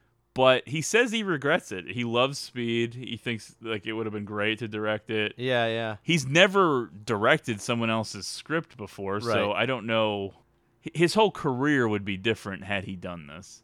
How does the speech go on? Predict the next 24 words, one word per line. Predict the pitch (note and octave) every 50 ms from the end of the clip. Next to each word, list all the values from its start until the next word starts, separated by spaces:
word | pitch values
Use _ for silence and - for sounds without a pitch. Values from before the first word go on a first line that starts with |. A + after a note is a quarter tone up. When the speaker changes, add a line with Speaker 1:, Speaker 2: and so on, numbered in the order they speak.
| _ _ _ _ _ -
Speaker 1:
Because | B2+ B2 C#3+ C#3 B2+
then | C#3+ D#3+ E3+ F3
he's | F3+ D#3+ C3
in | C3+ B2+ A#2 A2
that | A2 A2+ A#2+ A2+ F2 F#2
world | F#2+ F2 F2 F2 F2+ F2+ F2 F2
of, | - F#2 F2+ F#2+
like, | G2 F#2+ F#2 F2+
director | - G2+ G2 G2 G2+ - - G2 F2+
for | - - F2+
hire | F2+ - G#2 G#2 G2+ G2 F#2+ F#2 F#2
rather | F#2 F#2+ F#2+ F#2 F#2
than | F2+ F#2+ F2+ F2+ -
being | G2+ G2+ G2 F#2+ F#2 F#2 F#2
an | A2 G#2
auteur | G2 F#2 F#2 - - - A2+ G#2+ G#2+ G2 F#2+
who | G2 G2
writes | F#2 F#2+ F#2 F#2+ F#2+ F#2
his | F#2+ F2 F2+
own | E2 E2
scripts. | F2 - - - A2+ G#2 G2+ F#2+ C3+ C3
Speaker 2:
Right, | B2+ B2+ A2+ G#2 F#2+
Speaker 1:
And | F2
Speaker 2:
right. | G2+ G#2+ G2 F#2+ F2+ -